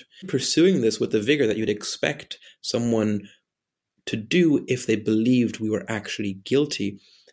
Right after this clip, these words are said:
They have waited as long as possible. The only reason that we went to trial in November of last year is because the statute of limitations on misdemeanors was expiring. That is, I'm being charged with crimes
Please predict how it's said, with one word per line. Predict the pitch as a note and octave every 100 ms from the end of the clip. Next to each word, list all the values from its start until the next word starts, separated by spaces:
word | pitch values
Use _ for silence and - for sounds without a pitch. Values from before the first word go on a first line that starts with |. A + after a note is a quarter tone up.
| -
They | D3
have | D#3 B2
waited | A2+ C3+ D3+ -
as | G#2+
long | G#2 A2 A#2
as | A2+
possible. | - C#3+ D3 G#2+ G2
The | A#2
only | D3+
reason | A2+ B2+
that | A#2
we | A2
went | G#2
to | G2
trial | - G#2 G#2 F#2+
in | G2+
November | G2 G2 F#2+ A2+ C3+ G2+ F#2+ - _ _ -
of | G2 F#2+ - _
last | G#2+ G2+ G2+ -
year | A2 G#2 C3+ G#2 G2 - - -
is | B2+
because | C3 B2+ C3 A#2+
the | -
statute | G#2 - C3+ D3+ F3
of | A#2+
limitations | A#2+ A2 - A#2+ - G#2+ G2 -
on | - G#2
misdemeanors | C3+ F#3 A2+ G#2 G2+ G2+ -
was | - G2
expiring. | A2 - - D3+ D3+ - F#3+ _ _ _ -
That | C#3
is, | A2+ F#2+ F#2 - - -
I'm | B2 E3+
being | D#3 C3+
charged | G#2 G#2+ G2
with | - -
crimes | - G#2 G2+ G2